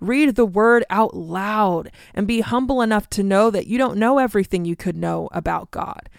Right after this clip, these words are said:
Your teachers and leaders also don't know everything there is to know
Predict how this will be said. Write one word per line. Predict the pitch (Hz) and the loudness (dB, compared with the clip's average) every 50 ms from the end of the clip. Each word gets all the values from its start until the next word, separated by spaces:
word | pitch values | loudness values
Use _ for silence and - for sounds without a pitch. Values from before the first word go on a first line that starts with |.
| _ _ - | _ _ 0
Your | - 226 247 | 2 2 2
teachers | - - - 262 269 277 - 285 269 214 254 | 2 -2 -4 -2 -2 -2 0 -2 -2 2 2
and | 247 233 220 | 2 2 2
leaders | 214 233 269 277 269 262 220 | 2 2 2 2 0 2 4
also | 233 240 320 - - 262 233 | 4 4 4 4 4 4 4
don't | - 196 214 185 175 - | 4 4 2 2 2 0
know | 185 185 175 175 | 0 0 2 2
everything | 175 170 175 180 180 - 175 170 175 | 0 0 -2 -4 -2 -2 -4 -4 -4
there | 175 170 | -6 -6
is | - - 180 - - | -4 -6 -6 -8 -8
to | - 190 | -8 -6
know | 175 165 165 175 - 185 | -4 -4 -4 -4 -6 -8